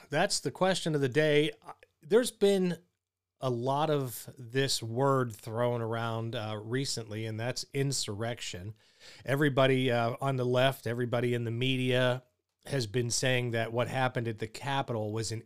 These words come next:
insurrection. They've used that word a thousand times.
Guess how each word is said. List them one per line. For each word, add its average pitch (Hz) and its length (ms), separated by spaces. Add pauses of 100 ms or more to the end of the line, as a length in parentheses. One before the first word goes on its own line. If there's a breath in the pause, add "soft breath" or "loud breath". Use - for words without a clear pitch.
(100)
insurrection. 135 920
They've 107 180
used 135 300
that 117 180
word 117 400 (320 loud breath)
a 101 100
thousand 127 640
times. 120 580